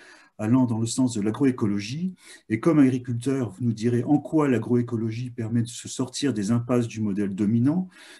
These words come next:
mais vous nous direz aussi à quelles difficultés et à quelles inerties on se heurte quand on veut sortir précisément de ce, ce modèle et réorienter sa ferme vers l'agroécologie. Et peut-être enfin, vous nous direz en quoi, euh, l'accompagnement apporté par des structures telles que les civam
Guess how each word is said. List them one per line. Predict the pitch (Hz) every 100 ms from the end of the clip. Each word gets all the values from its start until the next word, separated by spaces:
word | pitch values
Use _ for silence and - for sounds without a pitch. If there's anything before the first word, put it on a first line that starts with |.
| _
mais | 117
vous | 117
nous | 147
direz | 131 139 139
aussi | 123 120 - 170
à | 120
quelles | 120 120
difficultés | 113 123 - 120 131 120 151 160 135
et |
à | 98
quelles | - 123 117
inerties | 147 131 123 -
on | 147
se | 120 -
heurte | 131 127 -
quand | 110 -
on | 104
veut | 107
sortir | - 120 - 127 123
précisément | 117 117 107 117 123
de |
ce, | - 95 90
ce | -
modèle | 98 104 127 160 156 - - - - -
et | 113 120
réorienter | 147 139 123 120 156
sa | - 117
ferme | 147 151
vers | 123 117
l'agroécologie. | 113 110 143 131 127 123 120 120 - - - _ -
Et |
peut-être | - 135 147 143 123
enfin, | 120 170 180
vous | 139 120
nous | 127
direz | 120 131
en | 147 120
quoi, | - 151 165 -
euh, | 110
l'accompagnement | 113 120 143 120 123 127 127 139
apporté | 123 120 113 - 131
par | 123 110
des | 110 98
structures | - 135 123 139 127
telles | - 95
que | -
les | 95
civam | 92 - 113 120 160 113